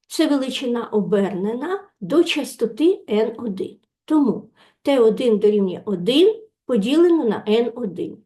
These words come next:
Підставимо числове значення. Дорівнює один поділити на п'ять обертів за секунду, дорівнює нуль цілих дві десятих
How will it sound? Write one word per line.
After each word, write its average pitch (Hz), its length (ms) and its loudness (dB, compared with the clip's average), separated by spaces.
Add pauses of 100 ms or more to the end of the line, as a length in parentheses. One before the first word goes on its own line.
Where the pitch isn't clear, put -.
Підставимо 359 720 2
числове 226 680 -2 (100)
значення. 202 680 -6 (760)
Дорівнює 226 600 2
один 247 480 2
поділити 220 500 2
на 220 120 -8
п'ять 208 400 -2
обертів 208 480 -2
за 208 160 -4
секунду, 320 800 2 (240)
дорівнює 233 380 2
нуль 208 160 2
цілих 381 600 4
дві 214 460 0
десятих 262 640 -4